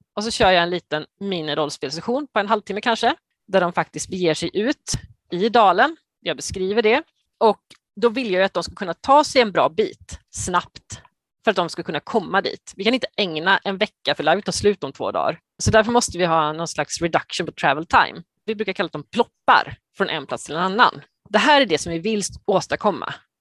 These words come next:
Varför är det så? Och det här är också en del utav backstoryn då. Hur funkar fysiken i världen,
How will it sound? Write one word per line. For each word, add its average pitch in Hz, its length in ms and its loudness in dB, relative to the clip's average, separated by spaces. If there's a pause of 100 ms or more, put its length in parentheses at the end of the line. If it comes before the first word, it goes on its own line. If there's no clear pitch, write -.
(240)
Varför 175 560 2
är 202 120 2
det - 80 -10
så? - 280 -8 (360)
Och 185 100 -10
det 202 60 -4
här 254 120 4
är 262 40 6
också - 260 -2
en 285 80 -6
del 160 280 0
utav 139 400 -2 (300)
backstoryn 151 680 -4
då. 143 240 0 (200)
Hur 202 160 0
funkar 170 640 -4
fysiken - 800 -2 (340)
i 175 100 -8
världen, 80 500 -4